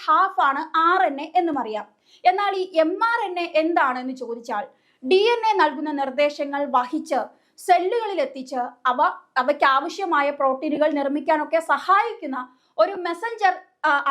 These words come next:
ആണ് ഈ എം ആർ എൻ എ എന്ന് പറയാം. അതായത് സന്ദേശവാഹകരായൊക്കെ പ്രവർത്തിക്കുന്നു എന്നാണ് അർത്ഥം. മാത്രവുമല്ല പ്രോട്ടീനുകളെ രൂപപ്പെടുത്താൻ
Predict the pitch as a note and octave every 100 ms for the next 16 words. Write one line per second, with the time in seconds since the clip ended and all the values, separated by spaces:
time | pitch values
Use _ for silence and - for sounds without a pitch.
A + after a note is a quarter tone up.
0 | C4+ C4+ C4 C#4+ C#4 C#4 _ _ _ D#4+
1 | E4 G4 G4 D4 C4+ C4 D4 D4+ B3+ B3
2 | C4+ D#4 F#4+ F4+ G4+ G#4+ G#4 D#4+ C#4+ C#4+
3 | D#4 D#4 C4+ C4+ C4+ C#4 C4 - _ -
4 | F4+ F#4 F#4+ E4 C#4 C#4+ E4 C#4+ A#3+ A3+
5 | - - D#4+ E4+ G#4 F#4 D#4+ E4+ - _
6 | _ - F4 F#4+ G4+ F#4 E4+ D#4+ D4+ D4
7 | C#4 C#4+